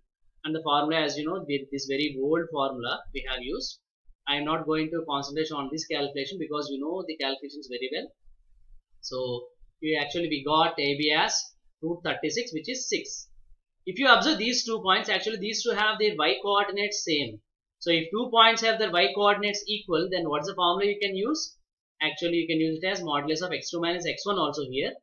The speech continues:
to calculate the length of the side A B. So strengthen the concept of using this formula only. I have solved like this, right? Now let us take the case of B C. Here B is eight one and C is two nine.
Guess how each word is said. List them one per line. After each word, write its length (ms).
to 140
calculate 460
the 100
length 240
of 120
the 80
side 280
A 300
B. 200
So 140
strengthen 560
the 120
concept 420
of 140
using 280
this 160
formula 460
only. 320
I 80
have 220
solved 320
like 240
this, 340
right? 160
Now 100
let 160
us 100
take 180
the 120
case 220
of 240
B 160
C. 280
Here 260
B 240
is 80
eight 240
one 160
and 100
C 220
is 180
two 140
nine. 300